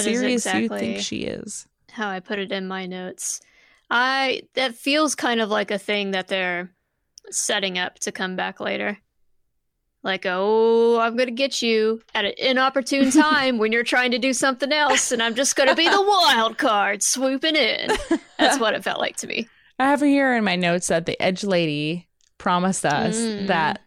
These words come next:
Speaker 2: we wouldn't see them again, so I don't know what to expect.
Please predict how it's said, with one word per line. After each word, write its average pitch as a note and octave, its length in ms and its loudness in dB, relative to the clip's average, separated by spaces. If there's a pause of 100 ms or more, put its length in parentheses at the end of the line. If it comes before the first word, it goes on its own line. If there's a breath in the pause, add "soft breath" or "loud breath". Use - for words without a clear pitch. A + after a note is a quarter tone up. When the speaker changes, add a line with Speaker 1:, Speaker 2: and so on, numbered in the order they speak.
Speaker 2:
we G3 180 2
wouldn't E3 280 0
see F3+ 320 -2 (120)
them D#3+ 360 -2
again, C#3+ 600 -4
so C#3 460 -2
I A3 100 -2
don't G#3 180 0
know D3 120 2
what C3+ 240 -2
to - 80 -6
expect. - 540 -8